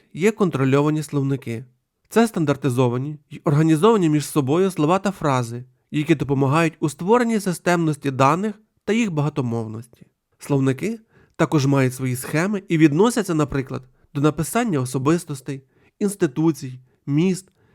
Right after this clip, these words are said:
ключових слів тощо. Словники також мають свої схеми і відносяться, наприклад, до написання особистостей, інституцій, місць, ключових слів тощо.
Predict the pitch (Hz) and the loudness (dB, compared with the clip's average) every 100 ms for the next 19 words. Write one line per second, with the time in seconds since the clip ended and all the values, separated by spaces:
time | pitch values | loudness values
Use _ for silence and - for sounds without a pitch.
0 | _ _ - 165 175 185 196 226 - 151 | _ _ -2 2 4 4 0 -2 -6 -4
1 | 175 180 160 _ 143 120 - - - _ | -4 -6 -10 _ -4 -4 -8 -20 -20 _
2 | _ _ _ _ _ _ _ _ _ - | _ _ _ _ _ _ _ _ _ 0
3 | 160 165 185 247 247 233 208 220 220 180 | 4 4 2 0 -2 -2 -2 0 -2 -2
4 | 170 151 - 131 131 156 - _ _ - | -2 -2 -4 -2 -2 -6 -12 _ _ -4
5 | 196 175 147 151 147 156 175 180 180 175 | 2 4 6 2 0 -4 0 0 0 -2
6 | 208 208 _ _ 151 165 175 190 262 233 | -4 -10 _ _ -2 0 0 -2 -2 -2
7 | - 175 180 143 147 147 147 135 - 147 | -2 -4 -2 0 0 -2 -8 -10 -14 -16
8 | _ _ _ - 233 220 180 170 151 147 | _ _ _ -4 -4 -2 -2 0 0 0
9 | 139 135 135 _ _ - 139 151 196 190 | -4 -10 -12 _ _ -6 2 2 2 -2
10 | _ _ _ _ 156 147 196 220 - 151 | _ _ _ _ -6 -2 -2 -2 -4 -4
11 | 170 170 - 120 117 - | -4 -6 -10 -10 -10 -14